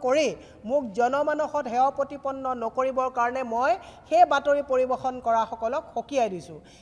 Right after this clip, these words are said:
দ্বিতীয়তে, মই আজি আপোনালোকক প্ৰেছৰ আগত কৈছোঁ, সৰ্বশান্ত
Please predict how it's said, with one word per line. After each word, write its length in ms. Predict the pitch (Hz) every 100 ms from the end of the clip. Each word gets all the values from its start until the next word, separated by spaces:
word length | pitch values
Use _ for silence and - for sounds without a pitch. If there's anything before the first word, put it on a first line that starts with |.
| - 170
দ্বিতীয়তে, 480 | 254 311 339 349 349 311
মই 140 | 294 311 277
আজি 240 | 233 320 190 - - - 220
আপোনালোকক 560 | 226 294 311 311 302 302 294
প্ৰেছৰ 360 | 269 294 311 339 320
আগত 180 | 294 294 269
কৈছোঁ, 320 | 262 214 160 - - - -
সৰ্বশান্ত 720 | 254 285 320 349 370 359